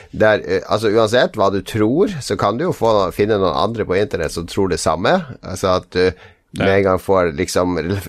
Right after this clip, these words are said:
Speaker 1: reflektert meningene dine, og dermed, eh, underbygge, "Å, da, da kan det være sant, for vi er jo flere som tror dette."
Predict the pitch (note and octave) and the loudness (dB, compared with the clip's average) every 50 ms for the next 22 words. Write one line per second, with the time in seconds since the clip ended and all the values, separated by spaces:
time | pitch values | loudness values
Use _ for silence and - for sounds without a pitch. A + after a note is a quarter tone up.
0 | - - - F#2 A#2 A#2 - A#2+ A2 - - F#3 G#3+ E3+ - - A2+ B2 C3+ C#3 | -8 -6 -2 -2 -2 0 0 -4 -4 0 2 2 2 2 0 0 0 2 2 2
1 | B2 G#2 E2+ E2 F2 F#2+ F2+ F2+ F#2 F2 E2 F2 F#2 G#2 A2 G#2+ G2 F2+ E2+ E2 | 2 2 0 0 -2 -2 0 0 0 0 0 0 2 2 0 0 -2 -4 -4 -6
2 | - - - - - - - - - F2 F#2+ F#2 - - G#2+ A#2+ B2+ C#3+ C#3+ B2 | -8 -10 -16 -20 -20 -20 -12 -4 0 2 2 2 2 2 4 4 4 4 4 2
3 | A#2 A2 F2 F2+ F2 F2+ A#2 F3 E3 A2+ F#2 D#2+ F#2+ G#2 A2+ G#2 - - - G#2+ | 0 0 2 2 2 4 4 4 2 0 -2 0 0 0 0 0 -4 -6 -2 -2
4 | A#2 - D3+ C#3 C3+ A#2 A2 A2 G#2+ - E3+ F#3+ D3 - - - F#2 F#2 G2 G#2 | 0 0 0 0 2 2 2 2 2 2 0 -2 -2 -6 -10 -8 -2 0 0 2
5 | A2 G2 - - C#3+ F#3+ F3 F#2 C2 C2+ - - - D#2 - - G2 F2 E2+ D#2+ | 2 0 0 0 0 2 2 2 -2 -4 -8 -12 -16 -14 -10 -6 -6 -4 -4 -4
6 | E2 - - E2+ | -6 -4 -4 -4